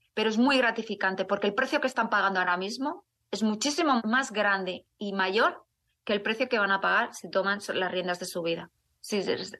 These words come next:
deciden separarse de mamá para encontrarse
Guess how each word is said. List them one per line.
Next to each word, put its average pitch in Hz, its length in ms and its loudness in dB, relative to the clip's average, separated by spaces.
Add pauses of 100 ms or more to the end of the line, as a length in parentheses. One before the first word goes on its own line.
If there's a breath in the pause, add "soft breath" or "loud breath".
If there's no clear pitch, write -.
deciden 226 440 -2
separarse 202 400 0
de 190 80 -2
mamá 180 320 -2 (420)
para 190 260 2
encontrarse 190 600 -2